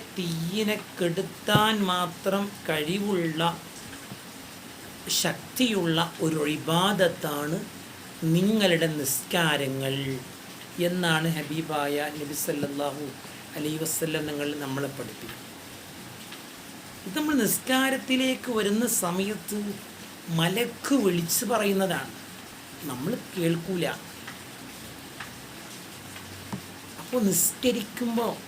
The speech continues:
നിസ്കാരത്തിലേക്ക് നമുക്ക്, നാം കടന്നു വരുമ്പോൾ നമുക്കുണ്ടാകുന്നൊരു ആവേശം, ആ ആവേശത്തിന് ശക്തി കൂട്ടാൻ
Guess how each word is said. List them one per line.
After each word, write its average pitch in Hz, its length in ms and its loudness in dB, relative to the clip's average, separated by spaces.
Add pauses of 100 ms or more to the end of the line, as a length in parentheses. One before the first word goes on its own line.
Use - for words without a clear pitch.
(760)
നിസ്കാരത്തിലേക്ക് 226 960 8 (100)
നമുക്ക്, 208 320 4 (140)
നാം 208 180 6 (220)
കടന്നു 190 360 4
വരുമ്പോൾ 196 480 4 (600)
നമുക്കുണ്ടാകുന്നൊരു 214 1120 6 (220)
ആവേശം, 202 540 2 (2000)
ആ - 20 10 (300)
ആവേശത്തിന് 247 800 4 (120)
ശക്തി 190 400 -2
കൂട്ടാൻ 170 420 0